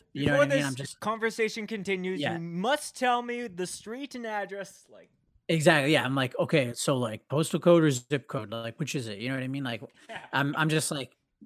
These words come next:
Speaker 1: I'm like, "No," like, I, I just wanna hear the fucking band, you know what I mean? So then,
Speaker 2: Right.
Speaker 1: so, you know, with that, like, that, that's just for me where it's like, yeah, like, I, I don't, I don't give a shit. It's like, yeah, they could fucking, they could be from, like, a, you know, a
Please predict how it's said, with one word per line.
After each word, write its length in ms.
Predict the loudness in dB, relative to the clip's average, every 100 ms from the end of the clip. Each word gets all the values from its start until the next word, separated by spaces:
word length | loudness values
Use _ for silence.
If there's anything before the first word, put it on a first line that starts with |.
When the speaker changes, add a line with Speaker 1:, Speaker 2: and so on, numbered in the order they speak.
| -8
Speaker 1:
I'm 140 | -4
like, 160 | -4 0
"No," 160 | 0
like, 200 | 0 -2
I, 140 | -4 -4
I 60 | -6
just 180 | -10 -12 -12
wanna 280 | -8 -8 -8 _
hear 240 | -12 -8 -8
the 80 | -6
fucking 300 | -10 -8 -2
band, 340 | -2 -2 -2
you 60 | -4
know 40 |
what 120 | -4
I 20 | -4
mean? 160 | -6
So 200 | -6 -6
then, 240 | -4 -4 -8
Speaker 2:
Right. 320 | -12 -20 -20 _ _ -2
Speaker 1:
so, 260 | 0 -2 _ _ _ _ -8
you 140 | -4
know, 100 | -2
with 280 | -4 -6 -4
that, 260 | -2 -2 -2
like, 280 | -6 -6 _ _ _ _ _ _ _ _ -2
that, 340 | 2 2 2
that's 180 | 0 0
just 160 | -2 -4
for 100 | -6
me 280 | -2 -2 -2
where 120 | -4
it's 100 | -6
like, 100 | -6
yeah, 100 | -4
like, 120 | -4
I, 260 | -4 -4 -2
I 20 |
don't, 220 | -4 -4 -10 _ _ _ _
I 80 | -4
don't 120 | -4
give 120 | -4 -10
a 40 |
shit. 200 | -8 -8
It's 120 | -8 -8
like, 80 | -6
yeah, 120 | -6
they 120 | -6
could 140 | -12
fucking, 500 | -12 -12 -10 -10 -10 -14 -6
they 80 | -4
could 140 | -2
be 100 | -2 -2
from, 260 | 0 0
like, 360 | 0 -2 -6 -20 _
a, 240 | -8 -8 -8 -10
you 120 | -8
know, 280 | -8 -8 -12 -10
a 140 | -10